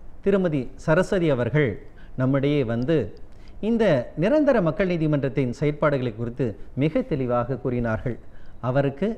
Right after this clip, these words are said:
எமது நன்றியினை தெரிவித்துக் கொள்கிறேன். நேயர்களே, உங்களுக்கு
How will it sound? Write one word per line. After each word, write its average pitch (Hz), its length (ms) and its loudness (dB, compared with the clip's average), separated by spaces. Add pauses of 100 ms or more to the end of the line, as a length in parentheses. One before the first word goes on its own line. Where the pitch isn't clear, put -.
(140)
எமது 131 380 2 (260)
நன்றியினை 151 460 0
தெரிவித்துக் 113 420 -2
கொள்கிறேன். 107 400 -2 (1120)
நேயர்களே, 165 400 0 (840)
உங்களுக்கு 147 600 2